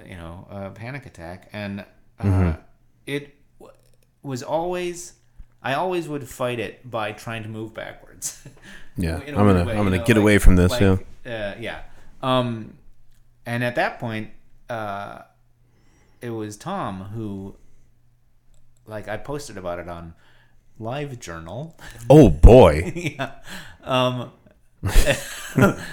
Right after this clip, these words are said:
Speaker 2: We are old.
Speaker 1: Yes.
Speaker 2: Officially.
Speaker 1: Uh, and then he commented on that, saying, like, like,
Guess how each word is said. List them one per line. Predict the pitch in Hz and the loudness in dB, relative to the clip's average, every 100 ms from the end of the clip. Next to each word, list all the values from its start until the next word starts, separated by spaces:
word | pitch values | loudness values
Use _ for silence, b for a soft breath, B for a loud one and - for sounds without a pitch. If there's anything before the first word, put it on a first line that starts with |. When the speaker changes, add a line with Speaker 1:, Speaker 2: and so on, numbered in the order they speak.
| B B B | B B B
Speaker 2:
We | 110 104 | 8 8
are | 90 | 8
old. | 87 78 73 - | 4 2 -4 -8
Speaker 1:
Yes. | 139 117 110 - - | -6 -6 -8 -10 -8
Speaker 2:
Officially. | - - 135 123 92 | -4 2 4 4 4
Speaker 1:
Uh, | 90 - - - - - - - | 2 -4 -20 -20 -18 -16 -16 -12
and | 131 127 127 127 131 123 - | -6 -4 -4 -6 -8 -10 -16
then | - 139 127 131 | -20 -14 -10 -8
he | 131 147 | -8 -10
commented | - 165 180 156 104 92 | -10 -10 -10 -14 -14 -12
on | 87 | -12
that, | 87 104 113 | -14 -16 -16
saying, | - 117 113 117 | -12 -12 -10 -12
like, | 117 113 107 _ _ _ _ _ _ _ _ _ _ _ _ _ _ _ | -12 -12 -16 _ _ _ _ _ _ _ _ _ _ _ _ _ _ _
like, | 110 131 | -20 -20